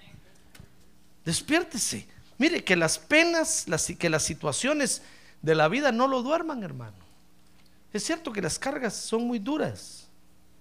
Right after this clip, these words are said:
Es cierto, es cierto que, que subió el tax. Es cierto que va a subir el salario mínimo. Entonces, "Pastor, que suba, que suba". Sí, pero para los que tienen empresas están diciendo que no suba, que no suba, que no suba.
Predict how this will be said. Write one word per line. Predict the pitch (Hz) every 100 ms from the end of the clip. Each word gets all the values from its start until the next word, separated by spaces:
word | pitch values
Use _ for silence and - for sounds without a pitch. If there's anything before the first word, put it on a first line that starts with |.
| - 185
Es |
cierto, | - 294 311 - 107 - -
es | 175
cierto | 277 285 233
que, | - 151 - - - -
que | 151 - - - - - - - -
subió | - - 175 160 208
el | 226
tax. | - 262 277 - - - - - - - - - -
Es | - 180
cierto | 254 254 254 170
que | 160
va | 190
a |
subir | - 180 208
el | 202
salario | - 143 196 175
mínimo. | 160 247 277 262 240 226 - - - - - - - - - - - -
Entonces, | - 151 131 160
"Pastor, | - - 190
que | 143
suba, | - 226 208 -
que | 139
suba". | - 247 208 - - - - - - - - - - - - - - - -
Sí, | 262
pero | 254
para | 175 156
los | 143
que | 143
tienen | 196 220 190
empresas | 147 202 262 226
están | - 190
diciendo | 170 208
que | -
no | 147 180
suba, | 233 302 -
que | 139
no | 165
suba, | 262 294 214
que | 147
no | 190
suba. | 233 311 247